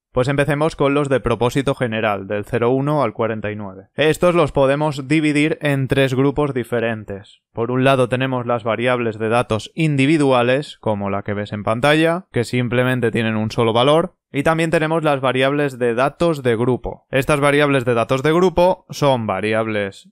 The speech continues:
sencillas, simplificadas, sin un picture, simplemente tienen un nivel y un nombre, y dentro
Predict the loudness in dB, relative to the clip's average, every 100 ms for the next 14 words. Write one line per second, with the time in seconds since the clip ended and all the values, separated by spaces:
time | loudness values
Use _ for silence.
0 | _ -12 -4 -4 -2 -2 0 0 -2 -4
1 | -16 -10 -6 -6 -4 -2 -2 0 2 2
2 | 0 -2 -4 -2 0 0 2 0 0 -8
3 | _ -2 0 2 2 0 0 0 -2 -2
4 | -2 -2 0 2 2 0 -8 _ _ -4
5 | -2 0 0 0 0 0 -2 -8 -2 2
6 | 4 2 2 0 0 -2